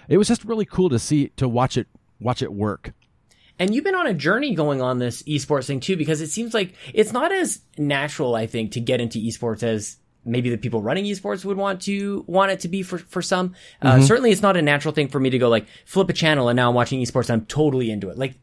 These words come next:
Speaker 1: Yeah.
Speaker 2: you have to pick a team, you have to pick a, a sport or a game. Like,
Speaker 1: Right.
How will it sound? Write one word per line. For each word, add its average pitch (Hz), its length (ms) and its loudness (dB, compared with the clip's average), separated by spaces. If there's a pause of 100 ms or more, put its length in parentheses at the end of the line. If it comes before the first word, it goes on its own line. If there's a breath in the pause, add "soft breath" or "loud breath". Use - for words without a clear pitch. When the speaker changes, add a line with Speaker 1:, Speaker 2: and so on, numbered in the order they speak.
(180 soft breath)
Speaker 1:
Yeah. 120 220 6
Speaker 2:
you 143 60 4
have 139 100 2
to 147 60 -6
pick 139 140 0
a 131 60 -2
team, 220 380 0
you 185 60 2
have 156 80 -2
to 151 60 -4
pick 127 180 -2
a, 110 140 -2 (240)
a 101 140 -8
sport 165 340 -4
or 95 160 -8
a 104 60 -6
game. 180 500 -4 (320 soft breath)
Like, 156 140 6
Speaker 1:
Right. 104 320 2